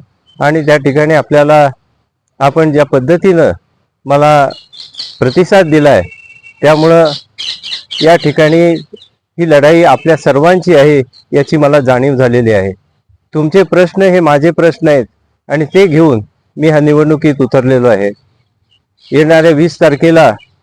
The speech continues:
या मतदारसंघातून आपण निवडून दिलं, तर मी एक आपलाच मुलगा, आपलाच भाऊ अशा पद्धतीची भूमिका घेऊन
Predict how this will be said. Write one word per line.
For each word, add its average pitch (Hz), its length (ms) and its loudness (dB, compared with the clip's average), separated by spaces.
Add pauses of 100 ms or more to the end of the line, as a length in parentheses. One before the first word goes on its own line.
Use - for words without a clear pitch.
(220)
या 160 240 2
मतदारसंघातून 156 920 0
आपण 151 260 0
निवडून 151 360 0
दिलं, 160 280 2 (560)
तर 165 120 2
मी 180 140 0
एक 180 300 2
आपलाच 180 440 0
मुलगा, 147 380 2 (320)
आपलाच 147 440 0
भाऊ 147 320 2 (480)
अशा 180 240 0
पद्धतीची 160 600 -2
भूमिका 165 480 2
घेऊन 143 300 0